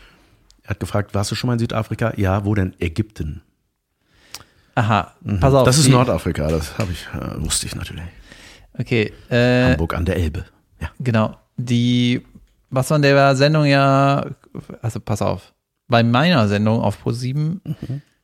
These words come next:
Speaker 2: war ja so ein bisschen, es ging nur um die Ehre. Wer,
Speaker 1: Mhm.
Speaker 2: wer ist, Geschwister spielen gegeneinander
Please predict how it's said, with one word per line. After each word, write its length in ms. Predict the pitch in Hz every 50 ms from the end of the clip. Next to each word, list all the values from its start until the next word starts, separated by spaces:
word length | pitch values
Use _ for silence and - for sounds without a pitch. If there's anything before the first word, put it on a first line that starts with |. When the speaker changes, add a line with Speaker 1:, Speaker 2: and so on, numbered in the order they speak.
| _ _ _ -
Speaker 2:
war 160 | 120 120 135
ja 80 | 131
so 80 | 127 135
ein 60 | 123
bisschen, 240 | 117 135 - 147 -
es 140 | 117 - -
ging 180 | - 143 151
nur 140 | 143 139 131
um 120 | 135 131 120
die 260 | 113 113 - 110 113 117
Ehre. 300 | 113 101 87 87 98 - _ _ _ _
Wer, 260 | - 107 110 110 -
Speaker 1:
Mhm. 40 | 139 - -
Speaker 2:
wer 160 | 110 107 107
ist, 160 | 113 - -
Geschwister 480 | - 139 117 120 117 - 143 135 - 127
spielen 220 | 120 - 131 123
gegeneinander 480 | 117 113 107 110 110 113 117 123 127 -